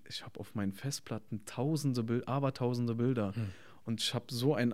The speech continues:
Speaker 1: Anspruch immer, dass ich fast nichts poste. Aber vielleicht kann man damit auch mal eine Veranstaltung oder
Speaker 2: So.
Speaker 1: ja.
Speaker 2: Du hast auf jeden
Speaker 1: Füllen.
Speaker 2: Fall die Sachen auf Archiv.
Speaker 1: Ja.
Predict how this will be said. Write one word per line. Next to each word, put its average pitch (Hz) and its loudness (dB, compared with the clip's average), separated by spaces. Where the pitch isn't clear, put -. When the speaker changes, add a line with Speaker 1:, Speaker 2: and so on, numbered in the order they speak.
Speaker 1:
Anspruch 147 -2
immer, 135 2
dass 117 0
ich 117 -4
fast - -4
nichts 139 0
poste. 117 -2
Aber 113 -6
vielleicht 110 -4
kann 117 -2
man 113 2
damit 101 0
auch 101 -4
mal 104 0
eine 95 0
Veranstaltung 101 -2
oder 101 -2
Speaker 2:
So. 98 -2
Speaker 1:
ja. 113 2
Speaker 2:
Du 107 2
hast 139 4
auf 117 4
jeden 117 6
Speaker 1:
Füllen. 120 4
Speaker 2:
Fall 101 4
die 98 2
Sachen 101 -2
auf 98 -2
Archiv. 98 2
Speaker 1:
Ja. 127 4